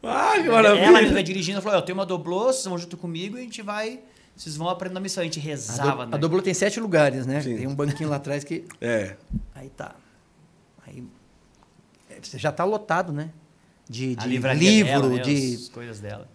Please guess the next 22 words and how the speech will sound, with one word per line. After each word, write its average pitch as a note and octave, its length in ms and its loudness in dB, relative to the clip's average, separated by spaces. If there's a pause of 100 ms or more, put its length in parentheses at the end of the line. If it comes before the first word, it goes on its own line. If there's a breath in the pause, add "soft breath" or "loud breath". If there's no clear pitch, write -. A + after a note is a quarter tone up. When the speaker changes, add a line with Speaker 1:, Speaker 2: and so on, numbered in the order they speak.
(200)
Speaker 3:
Aí C#3+ 160 -6
daqui D#3 200 -6
a D#3 60 -4
pouco - 300 -8
passa G#3 280 2
ali G3+ 80 0
em G#3+ 40 -2
Ponta A3 300 -4
Grossa G3 260 -2
e - 40 -12
pega F3+ 580 -2 (600)
a, C3+ 340 -10 (580)
até B2+ 500 -6 (140)
recentemente C3 560 -6
faleceu C#3+ 460 -6
nossa C3 460 -10
Speaker 2:
A - 40 -18
Luciana, A2 400 -12
né? A2+ 60 -10
Speaker 3:
amada C#3+ 320 -2
Speaker 2:
Intercessora. D3 460 -2
Speaker 3:
Luciana, D3 300 -6